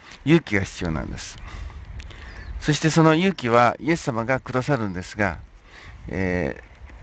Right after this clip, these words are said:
ー、ヨシアも、お、多分いろんな不安があったと思います。その時に神様がヨシアに、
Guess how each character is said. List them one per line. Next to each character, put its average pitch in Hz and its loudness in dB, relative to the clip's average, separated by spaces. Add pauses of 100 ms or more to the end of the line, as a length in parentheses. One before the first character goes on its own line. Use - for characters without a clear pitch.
(160)
ー、 - 4
ヨ 147 6
シ 131 2
ア 104 6
も、 127 4
お、 95 -8 (120)
多 120 2
分 117 0 (160)
い 117 -2
ろ 123 4
ん 131 4
な 131 6 (440)
不 - 4
安 123 4
が 120 6
あ 131 6
っ - -2
た - -2
と - -2
思 90 2
い - 6
ま 87 2
す。 - -8 (1300)
そ - 4
の 196 6
時 175 0
に 135 2
神 147 4
様 117 2
が 120 4
ヨ 135 4
シ 117 0
ア 98 6
に、 131 0